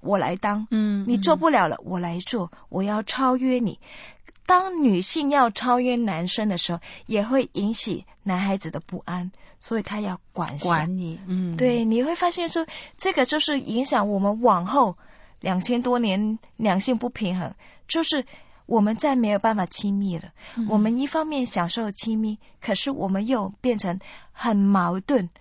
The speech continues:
Speaker 1: 呃，常常活在那种不安全，啊，害怕，要自我保护的里面。哦，我们发现说这个是一个破坏。
Speaker 2: 嗯。
Speaker 1: 那人跟神之间又变成怎么样呢？我们就是说，当神去寻找亚当的时候，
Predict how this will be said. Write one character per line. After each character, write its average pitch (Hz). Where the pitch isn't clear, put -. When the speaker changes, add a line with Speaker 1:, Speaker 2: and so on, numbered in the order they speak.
Speaker 1:
呃， 226
常 226
常 240
活 214
在 254
那 247
种 196
不 254
安 247
全， 190
啊， 190
害 262
怕， 226
要 262
自 -
我 233
保 165
护 196
的 170
里 180
面。 185
哦， 262
我 220
们 220
发 294
现 277
说 262
这 262
个 220
是 -
一 202
个 165
破 175
坏。 -
Speaker 2:
嗯。 233
Speaker 1:
那 330
人 233
跟 294
神 208
之 240
间 240
又 262
变 254
成 185
怎 131
么 127
样 202
呢？ 202
我 190
们 214
就 285
是 294
说， 302
当 311
神 196
去 262
寻 208
找 185
亚 175
当 185
的 180
时 -
候， 170